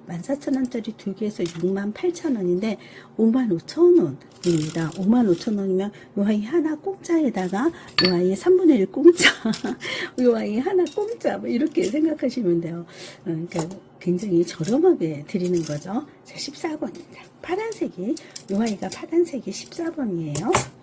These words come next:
십오 번입니다. 만 원짜리 네 개, 사이즈 좋고 이쁘기까지 하죠. 그리고 만 사천 원 두 개에서 육만 팔천 원인데 오만 오천 원을 드려요. 어, 요 아이 하나가 공짜이거나 요 아이 하나 반 정도가 공짜이거나 하는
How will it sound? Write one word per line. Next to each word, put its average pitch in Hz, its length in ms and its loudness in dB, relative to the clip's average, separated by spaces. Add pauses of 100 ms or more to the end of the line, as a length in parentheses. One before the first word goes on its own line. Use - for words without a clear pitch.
(540)
십오 370 340 0
번입니다. 185 640 0 (240)
만 185 240 0
원짜리 190 440 0
네 170 380 -2
개, 190 240 -2 (220)
사이즈 359 420 -2
좋고 - 580 -6
이쁘기까지 220 680 -4
하죠. 262 500 0 (280)
그리고 196 440 -2
만 214 240 0
사천 269 320 -4
원 180 160 0 (320)
두 220 280 4
개에서 165 520 -6 (280)
육만 175 380 0
팔천 339 400 -2
원인데 175 340 -2
오만 214 380 0
오천 233 300 -2
원을 170 240 2
드려요. 143 420 -4 (420)
어, - 40 0
요 196 320 2
아이 277 200 6
하나가 311 360 6
공짜이거나 240 840 0
요 180 100 2
아이 202 120 -4
하나 330 320 2
반 240 200 0
정도가 220 500 2
공짜이거나 196 760 0
하는 185 340 2